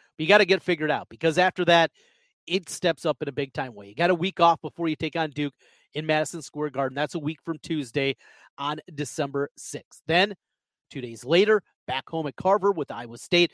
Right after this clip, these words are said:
You saw what they did, beating Villanova in North Carolina out at P K eighty-five and, uh, getting the victories there, following the championship game to uconn. But you know Iowa State. They're gonna guard you.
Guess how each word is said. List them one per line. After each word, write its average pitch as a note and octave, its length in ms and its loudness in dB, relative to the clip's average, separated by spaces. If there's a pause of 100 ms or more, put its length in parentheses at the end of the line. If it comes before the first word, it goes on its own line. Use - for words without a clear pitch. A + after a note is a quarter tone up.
(280)
You D3 80 -10
saw D3 160 0
what C#3 180 -4
they F3 140 4
did, D#3+ 300 0
beating B2+ 300 -8
Villanova D3 640 0 (280)
in D3 100 -10
North C#3+ 200 -4
Carolina D#3 640 0
out C#3+ 120 -8
at B2 120 -14
P E3 120 -8
K D3 120 -8
eighty-five E3+ 640 0 (400)
and, C3+ 200 -6
uh, C#3 100 -6
getting E3 280 0
the C#3 60 -6
victories D3 480 -4
there, E3+ 320 6 (100)
following E3+ 280 4
the D3+ 80 -6
championship D3+ 520 -10
game C#3+ 180 -10
to B2+ 60 -16
uconn. D3+ 400 -2 (380)
But - 100 -6
you D#3 60 -4
know E3+ 160 2
Iowa D#3 240 4
State. B2 300 -8 (1080)
They're C#3 100 -20
gonna B2 160 -20
guard E3 280 -2
you. F3 120 0